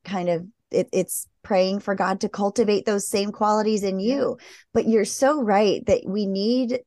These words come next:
Speaker 1: to be biblical. We need to be realistic, because social media, I mean, it, it was bad enough with Disney movies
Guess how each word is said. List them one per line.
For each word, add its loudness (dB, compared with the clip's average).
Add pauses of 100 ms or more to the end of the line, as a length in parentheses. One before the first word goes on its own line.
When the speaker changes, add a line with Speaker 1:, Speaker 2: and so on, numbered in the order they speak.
Speaker 1:
to -2
be -2 (920)
biblical. 4
We 0
need 0
to -6
be 0
realistic, 0
because -2 (120)
social -4
media, 2
I -4
mean, -4
it, -2 (100)
it 2
was 4
bad 4
enough 0
with -2 (160)
Disney -2
movies -6